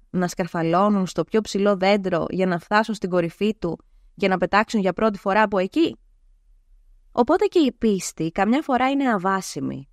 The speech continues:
Και πολλές φορές, πέρα από αυτήν, χρειαζόμαστε και αποδείξεις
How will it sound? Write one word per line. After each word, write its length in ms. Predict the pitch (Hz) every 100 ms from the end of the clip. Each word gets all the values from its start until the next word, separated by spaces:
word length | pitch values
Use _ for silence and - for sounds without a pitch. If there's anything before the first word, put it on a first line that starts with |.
| _ _ _ _ -
Και 120 | 220
πολλές 340 | 226 233 349
φορές, 440 | - 269 175 190 -
πέρα 200 | 240 285
από 140 | 247
αυτήν, 440 | 185 - 170 190
χρειαζόμαστε 640 | 202 190 165 185 208 - 220
και 140 | 185
αποδείξεις 760 | 170 160 147 175 - - -